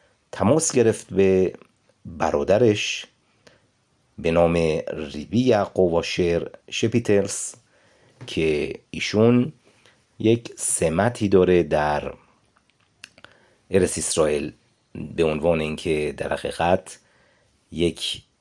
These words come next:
اه، مؤسسه هایی است مال خسیدوت سانز که ایشون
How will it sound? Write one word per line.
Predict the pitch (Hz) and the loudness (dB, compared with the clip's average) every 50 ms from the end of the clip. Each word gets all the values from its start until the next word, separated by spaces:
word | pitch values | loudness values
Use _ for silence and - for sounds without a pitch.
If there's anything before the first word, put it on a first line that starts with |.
| _ | _
اه، | 78 80 80 78 78 76 71 71 73 | -2 0 2 2 2 0 -2 -4 -4
مؤسسه | 78 85 - 76 78 - - - - - - - - 82 | -4 -2 -2 -2 -2 -2 -4 -4 -4 -2 -2 -2 -2 -2
هایی | - 92 107 113 117 113 104 101 | 0 2 4 4 4 6 6 4
است | 95 92 90 - - 85 | 4 4 2 0 -4 -4
مال | 78 78 85 | 0 0 0
خسیدوت | 82 - - 78 - - - 80 - 85 85 - - | 0 0 -4 -6 -6 -8 -10 -10 -8 -8 -10 -10 -10
سانز | - - - - 104 101 113 123 135 135 123 - - - | -12 -10 -6 -2 2 4 4 4 2 0 -2 -6 -10 -6
که | - - | -2 0
ایشون | 98 95 101 - - 95 - - - 98 107 113 117 120 | 2 4 2 2 0 -4 -10 -6 -2 0 2 2 2 2